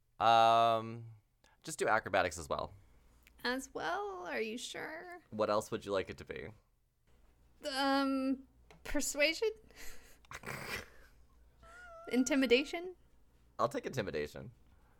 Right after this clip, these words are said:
Speaker 2: All right. All right, intimidation is twenty-two.
Speaker 1: Okay.
Speaker 2: Yeah, you enjoyed that, didn't you? Yeah,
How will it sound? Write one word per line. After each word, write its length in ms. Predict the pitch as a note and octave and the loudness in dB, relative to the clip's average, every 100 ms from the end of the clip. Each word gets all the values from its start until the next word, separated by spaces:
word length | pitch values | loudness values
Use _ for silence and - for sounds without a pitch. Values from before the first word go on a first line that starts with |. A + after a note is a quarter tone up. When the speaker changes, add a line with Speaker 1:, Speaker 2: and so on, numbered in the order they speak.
| - - - _ - _ _ - - | -20 -20 -20 _ -20 _ _ -20 -14
Speaker 2:
All 60 | - | -12
right. 140 | F2 - _ _ _ _ _ _ - - - _ - | -12 -16 _ _ _ _ _ _ -20 -20 -20 _ -6
All 60 | G3+ | -2
right, 120 | E3+ | -2
intimidation 600 | G#3+ A3 B3 A3 F#3 - | 0 2 4 4 2 -2
is 100 | F3+ | -8
twenty-two. 520 | - E3+ F3+ F3 - - _ - | -8 -8 -8 -10 -12 -16 _ -2
Speaker 1:
Okay. 880 | G#2 A2+ - F#2+ F2+ B2 E2+ C2 B1+ - _ _ _ _ _ _ - | 0 0 -4 -4 0 0 0 -4 -10 -18 _ _ _ _ _ _ -14
Speaker 2:
Yeah, 220 | C4+ D4 | -2 0
you 200 | B3 D4+ | 0 -4
enjoyed 500 | D#4 C4 F4 F4+ A3+ | -6 -6 -2 -2 0
that, 280 | G#3+ G3 G3 | 0 0 0
didn't 280 | D#4+ D4 A3 | -6 -6 -8
you? 260 | F3+ B2 E3 - _ _ | -10 -14 -18 -20 _ _
Yeah, 240 | A#3+ D4+ | -2 2